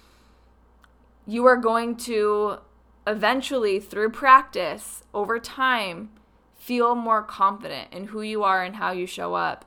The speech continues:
And that's only going to make your life better. And it's going to make your environments and the people in your life better,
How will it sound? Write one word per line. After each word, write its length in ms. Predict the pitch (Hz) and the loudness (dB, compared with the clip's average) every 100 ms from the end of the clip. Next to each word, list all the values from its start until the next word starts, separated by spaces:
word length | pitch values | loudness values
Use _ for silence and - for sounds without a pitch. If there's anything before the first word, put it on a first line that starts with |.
| - | -16
And 520 | 202 190 185 185 185 - _ _ _ | -10 -8 -8 -10 -14 -18 _ _ _
that's 200 | - 214 - | -12 -10 -8
only 240 | 233 269 | -4 -4
going 260 | 269 269 262 | -2 -2 -2
to 60 | |
make 240 | 247 247 220 | -4 -4 -4
your 180 | 233 | -6
life 300 | 226 220 214 | -4 -4 -6
better. 480 | - 190 196 - - - - | -6 -6 -4 -8 -10 -20 -10
And 160 | 220 226 | -6 -6
it's 160 | 214 | -8
going 340 | - 214 233 240 | -6 -4 -4 -8
to 520 | 247 240 220 220 214 - - _ _ _ _ _ _ _ _ _ _ _ - _ _ _ _ _ | -8 -4 0 0 -2 -12 -20 _ _ _ _ _ _ _ _ _ _ _ -20 _ _ _ _ _
make 520 | 226 240 247 233 - _ _ _ _ | -4 2 2 2 -12 _ _ _ _
your 260 | - 214 226 | -6 0 0
environments 1120 | 233 214 190 220 262 202 160 - - - - _ | 0 2 2 2 -2 -4 -8 -12 -14 -14 -14 _
and 760 | 208 208 208 208 202 202 202 196 202 | -6 -2 0 0 -2 -6 -10 -14 -16
the 140 | 214 220 | -10 -12
people 400 | 214 233 262 285 | -10 -10 -2 -2
in 140 | 214 | -2
your 160 | 185 175 | -6 -4
life 460 | 170 160 185 - - | -2 -4 -8 -14 -12
better, 600 | 185 208 240 143 - | 0 2 2 -2 -6